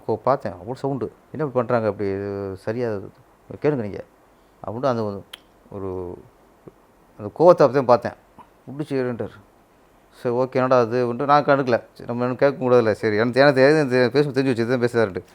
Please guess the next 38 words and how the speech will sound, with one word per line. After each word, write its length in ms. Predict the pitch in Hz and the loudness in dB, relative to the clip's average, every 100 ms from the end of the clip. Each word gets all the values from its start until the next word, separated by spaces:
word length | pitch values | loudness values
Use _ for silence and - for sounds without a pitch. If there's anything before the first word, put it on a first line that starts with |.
| _ | _
நான் 180 | - 135 | 0 2
படிச்சு 280 | 131 135 123 | 4 2 2
எனக்கு 260 | 160 151 151 | 0 4 4
கோவம் 120 | 135 | 4
இருந்துச்சு. 220 | 110 95 - _ - - _ | 2 -6 -14 _ -20 -20 _
இந்த 140 | - 104 | -8 -2
வந்தாங்க 380 | 101 135 175 175 | -2 2 2 2
பேட்டிட்டு, 260 | 160 151 | 4 2
பேட்டிட்டு 460 | 147 147 143 131 123 | 2 0 -2 -2 -4
போயிருக்கலாமே. 540 | 135 127 131 123 135 - _ _ _ _ _ _ _ _ | -4 -2 0 0 -2 -6 _ _ _ _ _ _ _ _
நீ 80 | 123 - | -12 2
ஸ்பாட் 200 | 123 160 | 8 8
நல்ல 340 | 160 147 139 135 | 8 4 6 6
அங்க 140 | 131 | 4
இங்க 160 | 131 135 | 0 0
சிலர்ட்ட 440 | - 160 165 147 | 2 4 6 4
கே-, 240 | 143 135 - 131 123 123 | 4 0 0 -6 -4 -2
நடிப்பாங்கல்ல, 680 | 156 131 147 170 151 117 | -2 0 0 2 2 4
அவங்ககிட்ட 220 | 123 143 160 | 6 6 4
நம்ம 340 | 160 143 135 - _ _ - | 4 4 2 -2 _ _ -2
பேச்சை 240 | 143 131 | -2 0
கொடுத்து 320 | 120 117 131 | -4 -2 -2
கேட்டு, 380 | 120 123 120 156 170 - - | -2 -2 -2 -4 -4 -16 -10
"அங்க 200 | 123 123 | -4 -2
உள்ள 280 | 123 127 117 | 0 0 0
நடிச்சு 100 | 120 | -2
இப்படி 180 | 113 117 | -4 -4
சொன்னாங்க," 380 | 120 127 117 110 | 0 2 4 2
அப்படி 180 | 104 | 0
சொல்லிலாம் 240 | 113 123 117 | -6 -6 -6
போட்டாங்க. 160 | 104 101 - _ _ _ _ _ _ _ - | -6 -10 -16 _ _ _ _ _ _ _ -18
ஆனா, 260 | 104 107 107 | -12 -6 -2
அது, 160 | 107 107 | 0 0
அந்த 180 | 117 120 - | -2 0 2
கோவம் 260 | 143 113 | 2 2
வந்துச்சுக்க 300 | - 98 92 | -4 -6 -4
ஒரு, 140 | 92 92 | -4 -4
அதுதான், 640 | 104 117 107 95 87 85 | -2 -2 0 -4 -6 -10